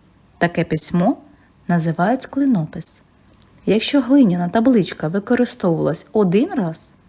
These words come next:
її просто просушували на сонці. Але були і таблички багаторазового використання. Саме завдяки цим табличкам, які збереглись до наших часів,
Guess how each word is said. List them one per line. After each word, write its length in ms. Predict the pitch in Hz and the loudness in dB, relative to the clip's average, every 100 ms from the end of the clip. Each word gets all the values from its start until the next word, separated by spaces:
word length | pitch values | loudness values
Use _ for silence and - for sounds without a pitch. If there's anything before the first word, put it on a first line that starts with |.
| _ _ - | _ _ -2
її 260 | 180 165 | 0 0
просто 500 | 156 170 190 285 - | -4 -2 -2 -4 -8
просушували 800 | 277 277 269 - 170 - 165 185 | -8 -4 -4 -6 -10 -6 -2 0
на 120 | 180 185 | -2 -4
сонці. 600 | - 156 147 156 - 165 _ _ _ - - | -6 -8 -8 -10 -14 -20 _ _ _ -20 -6
Але 220 | - 208 233 | 2 2 4
були 380 | 226 262 339 - - _ _ _ | 2 2 2 -2 -14 _ _ _
і 80 | 208 | 0
таблички 640 | 208 170 165 220 - - - _ - | 2 2 2 0 -2 -10 -12 _ 0
багаторазового 920 | 214 311 349 330 175 165 175 175 180 | 0 0 -2 2 2 2 0 0 0
використання. 800 | 185 180 180 180 - 185 180 180 - _ _ _ _ _ _ _ _ _ _ _ _ _ _ _ _ _ _ _ _ | -2 -2 -6 -6 -6 -4 -4 -6 -10 _ _ _ _ _ _ _ _ _ _ _ _ _ _ _ _ _ _ _ _
Саме 360 | - 226 226 220 | -2 2 2 2
завдяки 540 | 226 185 214 214 196 | 0 0 -2 -2 -6
цим 340 | - - 170 | -6 -4 -4
табличкам, 800 | 160 160 165 165 254 - - 170 - _ | -4 -8 -6 -6 -8 -12 -10 -10 -10 _
які 240 | 233 254 254 | -2 0 2
збереглись 600 | 202 233 269 214 180 175 | 2 2 2 2 0 0
до 100 | 180 | 0
наших 400 | 196 165 - 180 | 0 -2 -8 -14
часів, 440 | - 190 - 330 | -10 -8 -6 -6